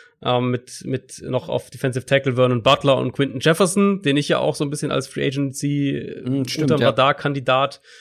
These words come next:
Speaker 1: mochte. Also f-, mag ich auch, was sie da insgesamt gemacht haben.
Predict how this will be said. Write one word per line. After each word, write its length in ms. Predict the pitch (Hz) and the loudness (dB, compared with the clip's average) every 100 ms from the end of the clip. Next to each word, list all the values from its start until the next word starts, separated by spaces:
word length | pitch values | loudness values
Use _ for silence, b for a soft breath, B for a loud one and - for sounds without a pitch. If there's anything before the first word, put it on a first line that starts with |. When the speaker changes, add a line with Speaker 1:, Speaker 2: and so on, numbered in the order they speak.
| B B | B B
Speaker 1:
mochte. 480 | 131 143 - 160 135 | 0 0 0 0 2
Also 400 | 135 139 135 - | 2 2 0 -4
f-, 200 | - - 165 | -20 -20 -16
mag 420 | 151 139 143 165 | -8 2 2 2
ich 100 | 160 | 0
auch, 100 | 139 | -2
was 120 | 135 | -2
sie 80 | 131 | 0
da 180 | 139 170 | 2 4
insgesamt 440 | 180 175 151 160 | 0 -4 -2 -2
gemacht 240 | 156 156 160 | 0 0 2
haben. 160 | 151 | 0